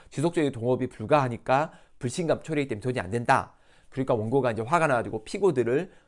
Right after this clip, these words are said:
어, 횡령혐의로 고소를 했는데 이거는 무혐의를 받습니다.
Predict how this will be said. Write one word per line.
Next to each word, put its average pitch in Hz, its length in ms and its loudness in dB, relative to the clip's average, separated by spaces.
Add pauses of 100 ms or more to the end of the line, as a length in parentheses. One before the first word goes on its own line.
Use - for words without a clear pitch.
어, 101 420 -4
횡령혐의로 196 560 -2
고소를 143 360 2
했는데 117 340 -2
이거는 110 360 -8
무혐의를 123 400 -4
받습니다. - 480 -16